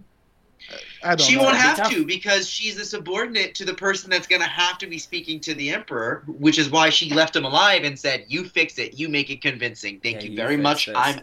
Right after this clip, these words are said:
Speaker 2: out of here."
Speaker 3: Yeah, I don't
Speaker 2: Oh, it's
Speaker 3: think,
Speaker 2: so
Speaker 3: I don't
Speaker 2: good!
Speaker 3: think the elf thing is gonna get res-, I think the elves are, are, well, now they're definitely, like, done. You know what I
Speaker 1: Yeah,
Speaker 3: mean?
Speaker 1: now
Speaker 3: Like,
Speaker 1: they're like,
Speaker 3: now,
Speaker 1: "Fuck you guys. Bye.
Speaker 3: now
Speaker 1: Never
Speaker 3: they're
Speaker 1: mind.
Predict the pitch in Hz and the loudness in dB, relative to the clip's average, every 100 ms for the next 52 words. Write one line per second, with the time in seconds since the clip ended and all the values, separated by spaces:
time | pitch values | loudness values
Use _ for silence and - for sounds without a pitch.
0 | - 135 123 110 113 92 - 139 151 147 | 0 0 0 -6 -12 -12 -8 0 2 4
1 | 156 180 220 214 - 185 175 165 - 185 | 4 4 6 6 6 4 2 0 4 6
2 | 214 220 196 - 160 151 151 151 - 147 | 6 6 4 2 2 4 4 2 0 0
3 | 131 120 135 123 113 117 104 113 120 147 | 0 -4 -4 -4 -2 -4 -6 -8 0 2
4 | 151 143 135 131 127 120 123 113 104 _ | 2 -2 0 0 0 -2 -6 -8 -10 _
5 | 143 117 113 104 127 143 131 123 135 165 | -6 -4 -4 -2 2 4 4 -2 0 4
6 | 208 151 131 117 123 - 117 110 - - | 4 4 0 0 -4 -4 -8 -12 -16 -20
7 | 85 - - - - - - _ 123 160 | -20 -20 -20 -18 -18 -18 -20 _ -2 2
8 | 160 156 143 139 143 147 233 240 247 156 | 4 4 4 2 0 4 4 4 4 4
9 | 160 139 - - 156 127 117 160 190 151 | 4 2 0 -10 -10 -8 -10 -4 0 0
10 | 131 165 190 147 127 143 | 2 4 6 4 0 -10